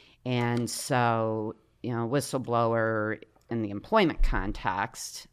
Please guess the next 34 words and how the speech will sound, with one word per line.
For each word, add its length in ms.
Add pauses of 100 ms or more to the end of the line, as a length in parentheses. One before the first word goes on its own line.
um, 340
and 180
then 120
there's 180
also 320
an 100
area 300
called 300
qui 200
tam 440
law 340
that 460
I've 160
done 200
some 300
work 300
in, 200
where 120
you 160
represent 720 (160)
people 400
who 160
are 120
whistleblowing 800
on 140
government 500
fraud. 540 (640)
Um, 420 (100)
you 100
know, 60
those 300
are 140
people 580
who 400